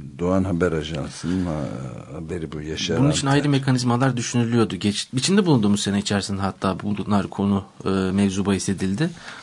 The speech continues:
Speaker 2: Türkiye'de yeni kampların açılacağından bahsediliyordu. Avrupa'dan gelen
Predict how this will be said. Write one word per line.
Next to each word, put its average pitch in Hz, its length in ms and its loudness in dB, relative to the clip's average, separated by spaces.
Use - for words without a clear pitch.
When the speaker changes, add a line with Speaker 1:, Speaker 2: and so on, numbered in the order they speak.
Speaker 2:
Türkiye'de 131 340 6
yeni 139 200 6
kampların 123 360 4
açılacağından 101 640 4
bahsediliyordu. 80 720 -2
Avrupa'dan 101 520 2
gelen 98 300 4